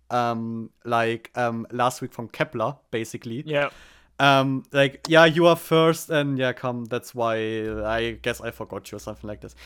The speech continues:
Speaker 1: This is just, oh, come on. This is really, this is making me aggressive. Like, at least lie. At least, like, think of a, of a lie that you can, um, give out there, but not such a lame-ass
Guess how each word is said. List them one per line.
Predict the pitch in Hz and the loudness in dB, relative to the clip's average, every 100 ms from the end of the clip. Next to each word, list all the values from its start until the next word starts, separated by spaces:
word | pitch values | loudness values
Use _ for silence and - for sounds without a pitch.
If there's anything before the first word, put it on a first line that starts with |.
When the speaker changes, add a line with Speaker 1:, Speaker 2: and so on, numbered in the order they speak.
| - - - | -20 -12 -8
Speaker 1:
This | 170 | -6
is | 196 | -2
just, | 202 196 - _ - | 0 0 -4 _ -12
oh, | 147 151 165 | -8 -6 -8
come | - 196 185 143 123 | -6 -2 0 -2 -4
on. | 113 123 113 104 _ _ _ _ _ _ | -4 -4 -8 -12 _ _ _ _ _ _
This | 233 277 | 4 4
is | 254 | 2
really, | 240 | -2
this | 190 233 | -2 -2
is | |
making | 196 190 180 | 0 0 0
me | 165 | 0
aggressive. | 143 131 135 - 113 - - - | -2 0 -2 -2 -8 -12 -20 2
Like, | 160 190 196 | 6 6 6
at | 202 - - | 0 0 0
least | 185 220 269 240 - - - | 2 6 6 4 -2 -10 0
lie. | 139 143 123 107 - _ _ | 4 6 4 0 -8 _ _
At | 185 165 | 0 2
least, | 247 254 - _ _ _ _ _ _ _ _ 175 | 2 2 -2 _ _ _ _ _ _ _ _ 4
like, | 190 185 - - - - - - - | 6 6 -2 -16 -14 -12 -14 -16 -16
think | 147 - 226 202 | -12 0 0 4
of | 175 185 | 2 4
a, | 170 156 - | 2 2 2
of | 147 | 0
a | 143 | 0
lie | 127 135 127 | 4 4 4
that | 123 123 | 0 -6
you | 127 | -8
can, | - 127 117 120 123 | -6 -4 -4 -6 -4
um, | 120 117 113 117 | -4 -4 -8 -10
give | 131 113 | -12 -6
out | 123 123 | -4 -4
there, | 123 | -8
but | 127 | -8
not | 135 147 | -6 -8
such | - 160 - - | -6 -6 -6 -4
a | 143 131 - - _ _ | -2 -2 -4 -20 _ _
lame-ass | 135 139 147 139 - 135 135 | -4 0 0 0 -2 -2 -2